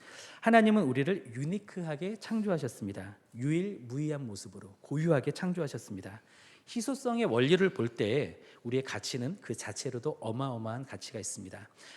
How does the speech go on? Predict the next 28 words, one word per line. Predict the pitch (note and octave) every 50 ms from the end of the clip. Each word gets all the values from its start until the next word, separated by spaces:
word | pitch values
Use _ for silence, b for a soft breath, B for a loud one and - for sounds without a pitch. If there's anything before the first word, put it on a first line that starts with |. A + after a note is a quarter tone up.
| B B
하나님은 | - G3+ G#3+ A3 A3 G#3+ G3 D#3+ E3 A3+ B B B B
다양한 | - - - A#2+ C#3+ E3 E3+ F3+ F3+ F#3 E3+ - -
우리의 | B2+ B2 C#3 C3+ D3
희소한 | - - A3 - - G3+ G3 F3+
모습을 | C3 G#2+ A2 - - A2+ C3+ F3+ G#3 -
사랑하십니다. | - - G3 G3+ F#3+ F3+ D#3+ - - A#2+ G#2+ - G2+ A2+ A#2+ - B B B B B B B B B B B B B B B B B B B B _ _ _ _ - A#2
어, | G#2+ G2
우리가 | B2 D#3+ E3 F3+
보통 | C#3+ D3 - F3+ F3 E3+ E3 E3 - -
어떤 | - - E3+ D#3
사람을 | E3 D#3 D#3 D#3
칭찬할 | D#3 - A3+ G3 G#3+ G3+ G3 F3+
때 | -
특별하다라는 | F3+ - - - C4 B3 A#3 F3+ - F3 E3+ D#3+ C3 F#2 F#2+ A#2+ A#2 A#2 B2 A#2+ A#2 A2+ A2 -
표현을 | - - F#3 E3+ D#3
쓰잖아요. | - - F3+ G3 F3+ D#3 A2 F#2+ A2+ C#3 C#3 -
그런데 | - D3 D3+ D3+
이것은 | C3 B2+ C3 C#3 C#3+
성경적인 | D3 - A3 B3 A#3 B3+ A#3+ A#3 A3+ G#3 F#3 F#3 F#3
표현이 | - F#3 E3 D#3+ E3+ D3+
아닙니다. | G#2+ G#2 G#2 G#2 G2 F#2 F2+ F#2 G#2+ A#2+
이것은 | A2+ A#2 C#3 - C#3+
비교 | - - - C#3 C#3 E3 G3 F#3+ D#3+
의식에서 | D3+ - D#3 C#3 D3 D3 D3+ C3
나온 | - F#2 G2 G#2 G#2+
표현이기 | - - F3+ F3 E3 D#3 B2+ B2+
때문에 | - - E3 E3+ E3+ D#3+
그렇습니다. | B2+ G#2+ G2+ - A2 F#2+ F2+